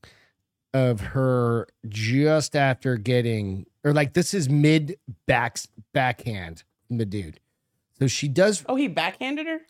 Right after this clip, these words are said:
Speaker 1: Well, he went like that to get his hand
Speaker 2: Oh, okay,
Speaker 1: and,
Speaker 2: so
Speaker 1: like, swatted her, right? But you see her head go like, "Don't come on," like that, right? So they're like, "Was it her hand that hit,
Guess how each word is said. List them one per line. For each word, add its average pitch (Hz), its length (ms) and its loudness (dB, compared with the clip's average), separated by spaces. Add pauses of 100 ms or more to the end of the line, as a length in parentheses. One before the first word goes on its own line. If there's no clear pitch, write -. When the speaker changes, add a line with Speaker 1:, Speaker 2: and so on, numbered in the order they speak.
Speaker 1:
Well, 160 100 4
he 180 140 4
went 202 160 4
like 175 200 0
that 175 260 2
to 143 60 -6
get 139 280 0
his 147 180 -2
hand 185 500 -2
Speaker 2:
Oh, 151 40 0
okay, 143 140 -8
Speaker 1:
and, 135 100 -2
Speaker 2:
so 135 40 -2
Speaker 1:
like, 120 240 -4 (520)
swatted 175 360 0
her, 127 220 -2 (340)
right? 139 300 0 (200)
But - 180 -2
you 160 80 -4
see 220 400 -2
her 147 380 2
head 135 400 0
go 131 180 2
like, 104 360 -4 (360)
"Don't 196 240 -8
come 120 160 -6
on," 107 100 -10 (880)
like 120 160 -6
that, 101 300 -2
right? 120 260 -4
So - 100 -8
they're 147 200 2
like, 135 220 0
"Was 139 180 0
it 143 100 0
her 170 320 2
hand 202 300 2
that 202 160 2
hit, 202 240 2